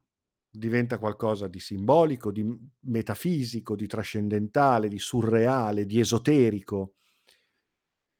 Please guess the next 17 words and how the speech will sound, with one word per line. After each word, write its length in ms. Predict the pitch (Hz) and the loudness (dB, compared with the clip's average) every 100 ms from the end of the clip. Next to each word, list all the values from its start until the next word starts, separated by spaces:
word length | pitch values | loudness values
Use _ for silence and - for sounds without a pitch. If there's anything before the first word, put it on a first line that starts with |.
| _ | _
di 220 | 123 196 | 0 0
psicologico, 920 | 190 175 160 147 185 214 127 123 120 | 0 -4 6 10 10 10 4 2 4
ma 140 | 113 | 4
di 140 | 117 170 | 4 4
una 160 | 190 | 2
psicologia 680 | - - 135 143 131 120 160 | 2 -4 -2 2 4 4 2
di 120 | 139 | 0
frontiera, 760 | 113 113 101 - 147 147 117 104 | 0 -2 -2 2 6 6 4 2
per 180 | 113 110 | -2 -2
cui 200 | 143 127 | 4 4
alla 140 | 110 | 2
fine 500 | - 139 139 113 104 | -2 0 2 2 0
lo 260 | 104 117 110 | -2 -2 -4
psicologico 880 | - 120 113 139 147 120 117 117 | -6 -2 2 4 4 2 -2 -4
sfocia 720 | 110 - - - 147 139 - 120 | -4 -6 -10 0 2 2 2 0
nel 200 | 117 - | 0 0
parapsicologico, 1400 | 123 117 113 - 117 110 135 147 127 117 113 117 117 | -2 -2 -4 -10 -6 -2 2 2 2 -2 -4 2 2